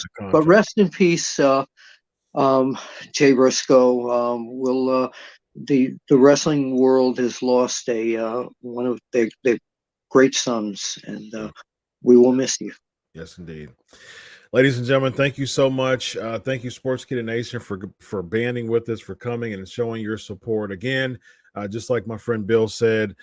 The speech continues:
Speaker 2: hey, leave your comments down, you know, show, uh, show all your comments, show your love and support, uh, via comments on this video. And, you know, maybe we'll tag the Briscoes, and maybe they'll, we'll tag this video, and they'll see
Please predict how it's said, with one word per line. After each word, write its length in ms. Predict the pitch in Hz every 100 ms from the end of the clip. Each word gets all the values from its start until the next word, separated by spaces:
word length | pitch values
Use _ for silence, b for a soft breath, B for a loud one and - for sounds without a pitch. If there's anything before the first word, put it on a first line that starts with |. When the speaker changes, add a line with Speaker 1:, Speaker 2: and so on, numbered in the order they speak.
| b b
Speaker 2:
hey, 100 | 110
leave 240 | 107 135 127
your 100 | 123
comments 500 | 131 123 123 113 -
down, 520 | 113 113 113 113 107
you 80 | 110
know, 220 | 104 95
show, 560 | - 120 123 120 120 _ _ _
uh, 100 | 71 71 _ 82 78 _ _
show 240 | - 139 139
all 200 | 135 139
your 140 | 135 131
comments, 380 | 131 123 127 -
show 120 | 131
your 180 | 131 120
love 220 | 120 120
and 80 | 110
support, 520 | 113 _ 120 117 110 _ _ _
uh, 120 | 104
via 260 | 101 120 113
comments 540 | - 120 117 117 110
on 100 | 113 107
this 180 | 107
video. 640 | - 110 113 113 110 107 101 _ _ -
And, 160 | 117
you 100 | 131
know, 360 | 143 123 131 117 _ _ _ _ _ _
maybe 300 | 113 123 127
we'll 200 | 123 127
tag 400 | - 135 135 131
the 80 | 131
Briscoes, 920 | 120 147 - 156 147 147 160 165 123
and 160 | 120 113
maybe 280 | 120 127 127
they'll, 300 | 123 131 107
we'll 180 | 120
tag 320 | 120 135 131 123
this 160 | 120
video, 540 | 120 131 139 139 139 123
and 100 | 110
they'll 140 | 120
see 540 | - - 160 139 104